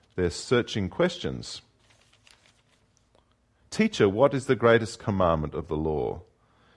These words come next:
He'd silenced the Sadducees, so the Pharisees got together, and they thought they'd have a go at him as well. They also were challenging him about, uh, whose son is the Messiah. That apparently was a tricky question, and they were, they were trying to find a way of, uh,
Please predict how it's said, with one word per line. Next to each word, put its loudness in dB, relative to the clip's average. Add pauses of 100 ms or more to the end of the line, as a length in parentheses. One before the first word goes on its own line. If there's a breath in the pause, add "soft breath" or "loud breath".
He'd -4
silenced 6
the -6
Sadducees, 2
so 2
the -2
Pharisees 6
got -2
together, 0 (300 loud breath)
and -6
they 6
thought 0
they'd 0
have -2
a -2
go 0
at -4
him -4
as -10
well. 0 (760 soft breath)
They 6
also 10
were 6
challenging 2
him 0
about, 4
uh, 6
whose 0
son 2
is -6
the -4
Messiah. 0 (600 soft breath)
That 0
apparently -2
was -2
a 0
tricky -8
question, -2 (440 soft breath)
and -6
they 2
were, -2
they -6
were -4
trying -2
to -8
find -2
a -2
way 0
of, -4
uh, 2